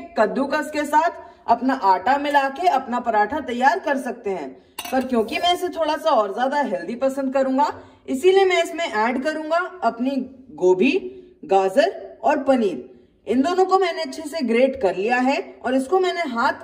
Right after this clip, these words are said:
की मदद से अच्छे से छोटे छोटे pieces में तोड़ लिया है। अगर आप घर पे ही पनीर बना रहे हैं तो इसका पानी आप यूज़ कर सकते हैं अपना आटा सानने के लिए। साथ ही में हम यहाँ पर यूज़ करेंगे बारीक कटा हुआ प्याज,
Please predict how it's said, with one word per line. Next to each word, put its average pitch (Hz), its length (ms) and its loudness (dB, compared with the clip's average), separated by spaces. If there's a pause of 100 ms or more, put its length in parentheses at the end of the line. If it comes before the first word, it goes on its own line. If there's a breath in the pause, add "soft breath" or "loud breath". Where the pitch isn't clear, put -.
(140)
की 311 100 -8
मदद 214 340 0
से 320 220 -2
अच्छे 220 360 -4
से 370 300 0
छोटे 269 360 0
छोटे 240 300 -4
pieces 208 380 -2
में 311 160 -2 (400 loud breath)
तोड़ 254 180 2
लिया 214 220 2
है। 165 180 -6 (140)
अगर 247 200 0
आप 349 140 0
घर 208 220 -2
पे 220 120 -2
ही 294 100 -4
पनीर 311 340 -4
बना 294 240 -4
रहे 294 180 0
हैं 302 220 -8 (340 loud breath)
तो 247 40 0
इसका 262 260 0
पानी 233 380 0
आप 339 220 -2
यूज़ 302 180 -6
कर 285 140 0
सकते 285 260 -4
हैं 381 100 4
अपना 370 220 -2 (160)
आटा 226 320 0
सानने 233 420 -2
के 196 160 2
लिए। 151 160 -4 (580 soft breath)
साथ 233 260 -2
ही 349 100 -4
में 370 340 0 (120)
हम 277 180 0
यहाँ 359 180 2
पर 349 200 0
यूज़ 320 240 -12
करेंगे 320 420 -2 (500 loud breath)
बारीक 233 420 -2
कटा 320 160 -2
हुआ 311 240 -2
प्याज, 311 400 0